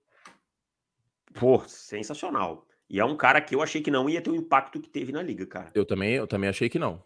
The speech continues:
Speaker 2: E, e assim, passou das cem recepções ano passado, passou das mil jardas, que é a linha de corte de grandes wide receivers, quase dez touchdowns.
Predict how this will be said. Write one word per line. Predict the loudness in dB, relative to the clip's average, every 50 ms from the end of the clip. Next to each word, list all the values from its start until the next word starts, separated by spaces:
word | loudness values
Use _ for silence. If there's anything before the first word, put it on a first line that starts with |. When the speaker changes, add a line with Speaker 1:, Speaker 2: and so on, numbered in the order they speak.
| _ _ _ _ _
Speaker 2:
E, | -6 -4 -4 -2 4
e | 4 4
assim, | 4 4 0 -4 -6 -6 0 2
passou | 2 2 4 2 2
das | 2 2 2
cem | 2 2 0
recepções | 0 0 -2 -6 -6 -4 -4 -2 -2
ano | -2 -4 -4
passado, | -4 -6 -4 0 4 6 8 10 8 8 6 2 0 0 -6 _ _ _ _ _ 8
passou | 8 8 8 6 6
das | 4 4 4
mil | 2 0 4
jardas, | 6 8 8 8 8 6 4 0 0 0
que | 2 2
é |
a | 2 2
linha | 2 0 0 0 0 -2 -2 -4 -8 -14
de | -14 -14
corte | -14 -2 2 4 4 6 4 2 -4 -8
de | -10 -2
grandes | 0 0 0 0 0 0
wide | 2 2 2 0
receivers, | -4 -6 -4 -2 -2 -2 -2 -2 -4 -6 -8 -10 -12 0
quase | 8 10 10 10 10 6
dez | 4 4 4 4
touchdowns. | -2 -6 -2 0 2 4 4 4 0 -4 -8 -14 -18